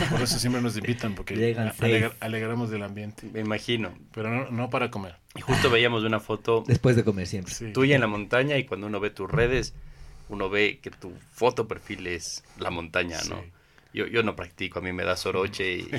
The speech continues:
Speaker 3: y la verdad tengo hasta vértigo. Su-, sufro mucho de, de, del
Speaker 1: Sí.
Speaker 3: tema de las altitudes,
Speaker 1: <laughs>
Speaker 3: ¿no? Y no sé, no sé si recuerdas que estuvimos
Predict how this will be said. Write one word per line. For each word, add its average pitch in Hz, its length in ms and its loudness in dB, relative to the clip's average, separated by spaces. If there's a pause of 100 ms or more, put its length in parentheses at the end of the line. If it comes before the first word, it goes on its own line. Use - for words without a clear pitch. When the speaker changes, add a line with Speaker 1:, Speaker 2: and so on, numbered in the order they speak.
(140)
Speaker 3:
y 107 60 -4
la 104 80 0
verdad 98 240 0
tengo 110 240 0
hasta 101 200 -2
vértigo. 98 500 -2 (140)
Su-, 107 220 -8
sufro 113 300 -6
mucho 98 440 -6 (100)
de, - 180 -10
de, 90 180 -10
del 101 80 -12
Speaker 1:
Sí. - 220 -8
Speaker 3:
tema 104 160 -6
de 90 140 -6
las 92 120 -14
altitudes, 92 640 -10 (240)
Speaker 1:
<laughs> 123 460 -8
Speaker 3:
¿no? 113 140 -6 (400)
Y 123 220 -6 (160)
no 131 160 0
sé, 175 240 0 (120)
no 123 120 -8
sé - 160 -6
si 160 460 -4
recuerdas 127 420 0
que - 60 -20
estuvimos 120 560 -8